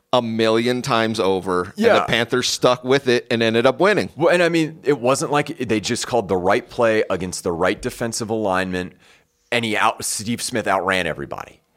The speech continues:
Speaker 2: He outran everybody to the house. They win twenty-nine to thirteen on the first play of double overtime. At the time, it was the fifth longest game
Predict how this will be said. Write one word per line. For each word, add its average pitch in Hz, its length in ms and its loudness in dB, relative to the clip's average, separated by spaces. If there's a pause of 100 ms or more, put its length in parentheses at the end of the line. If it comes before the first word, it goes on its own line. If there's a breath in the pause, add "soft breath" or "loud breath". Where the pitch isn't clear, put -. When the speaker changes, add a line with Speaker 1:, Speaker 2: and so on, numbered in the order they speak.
(160)
Speaker 2:
He 120 160 -4
outran 101 460 0
everybody 135 440 -2
to 135 100 0
the 131 100 2
house. 110 400 -2
They 87 140 -4
win 80 220 -6
twenty-nine 123 580 -4
to 110 80 -4
thirteen 110 600 -4
on 92 120 -2
the 80 80 -8
first - 400 -6
play 110 160 0
of 90 100 -2
double 101 300 -2
overtime. 85 600 -4
At 71 120 -8
the 78 80 -10
time, 85 260 -4
it - 80 -10
was 78 160 -10
the - 60 -10
fifth 156 360 -2
longest 135 460 -2
game 98 260 -2